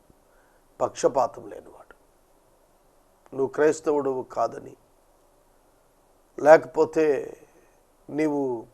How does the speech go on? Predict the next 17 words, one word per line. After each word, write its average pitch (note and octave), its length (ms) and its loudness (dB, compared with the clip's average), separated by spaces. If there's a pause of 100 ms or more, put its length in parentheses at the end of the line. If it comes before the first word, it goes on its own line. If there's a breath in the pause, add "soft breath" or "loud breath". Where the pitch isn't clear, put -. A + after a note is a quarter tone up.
ఫలానా C#3 320 0
ప్రాంతం B2 580 -6
వాడివను, - 440 -12 (1400)
ఏమాత్రం F3 680 8
పక్షపాతం B2+ 680 -4
ఆయన G#2+ 160 -8
దగ్గర G#2 340 -18
లేదు. - 220 -20 (1600)
ఆయన C3+ 200 4
యొద్దకు E3 320 0
వచ్చే E3+ 240 -2
వారికి C#3 520 -4 (920)
ఆయన A#2+ 180 -6
తప్పక A#2 420 -8
దయ G#2+ 220 -10
చూపిస్తాడు. - 680 -20 (2500)
ఆయన B3+ 300 12